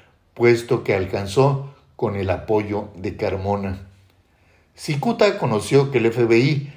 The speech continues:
le dedica marcaje personal a cinco morenistas tamaulipecos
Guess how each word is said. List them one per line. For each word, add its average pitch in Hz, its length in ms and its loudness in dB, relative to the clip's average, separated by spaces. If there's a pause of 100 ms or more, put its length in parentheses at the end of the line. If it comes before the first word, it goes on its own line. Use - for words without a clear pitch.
(200)
le 101 180 -2
dedica 135 460 0
marcaje 113 500 0
personal 113 680 0 (320)
a 107 100 -2
cinco 160 460 -2
morenistas 113 640 0
tamaulipecos 101 960 -2